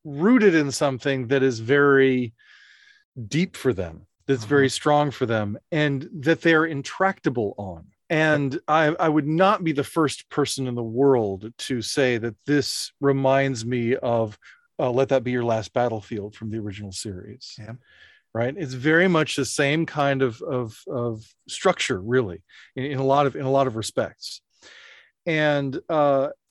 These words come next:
Speaker 1: and yeah, it, it would be very easy to look at this, uh, this episode and say, "Oh, well, you know, this is Star Trek just saying that religion is bad and we should all be atheists."
Speaker 2: <laughs>
Speaker 1: And, uh,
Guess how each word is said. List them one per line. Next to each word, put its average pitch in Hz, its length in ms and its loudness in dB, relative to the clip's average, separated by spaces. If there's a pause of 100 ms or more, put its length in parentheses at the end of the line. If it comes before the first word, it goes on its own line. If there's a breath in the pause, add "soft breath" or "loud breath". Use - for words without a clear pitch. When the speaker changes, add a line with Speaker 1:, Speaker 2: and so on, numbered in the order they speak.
Speaker 1:
and 170 240 0
yeah, 202 320 4
it, 180 240 2
it 202 80 0
would 190 160 0
be 185 100 0
very 214 360 2
easy 185 340 -2
to 160 80 0
look 170 220 0
at 147 100 -4
this, - 520 -6
uh, 143 280 0
this - 580 -8 (140)
episode 170 720 2
and 135 260 -6
say, 135 400 0
"Oh, 247 180 2
well, 214 180 0
you 202 100 0
know, 185 100 0
this 185 180 0
is 165 100 -4
Star 151 220 0
Trek 143 260 -2
just 131 140 -8
saying 131 200 -2
that 127 80 -6
religion 120 380 -6
is 110 120 -6
bad 104 380 -4 (240)
and 135 420 0
we 127 80 0
should 127 160 -4
all 120 140 0
be 110 160 0
atheists." 98 500 -6 (400 loud breath)
Speaker 2:
<laughs> 135 220 0
Speaker 1:
And, 143 400 0
uh, 139 380 4